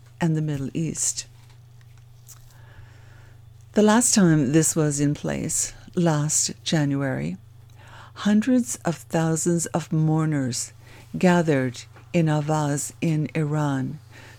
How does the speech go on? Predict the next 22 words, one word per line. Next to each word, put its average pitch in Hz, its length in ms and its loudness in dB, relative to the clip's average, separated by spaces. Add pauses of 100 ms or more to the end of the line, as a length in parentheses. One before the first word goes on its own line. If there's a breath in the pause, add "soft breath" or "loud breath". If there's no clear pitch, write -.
to 208 120 2
greet - 360 0
the 202 120 2
arrival 151 560 0
of - 160 -8
the 156 80 -2
bodies 160 800 -2 (100)
of 143 340 -4 (560 loud breath)
General 170 560 4
Soleimani 156 1000 0 (180)
and 160 140 2
the 143 40 -2
five 165 500 -2
other 160 380 0
Iranians 151 680 0
who 156 180 -4
were 156 240 -4
killed 151 520 -4 (580 loud breath)
in 175 180 6
the 170 120 4
assassination 175 880 0
attack 160 540 -2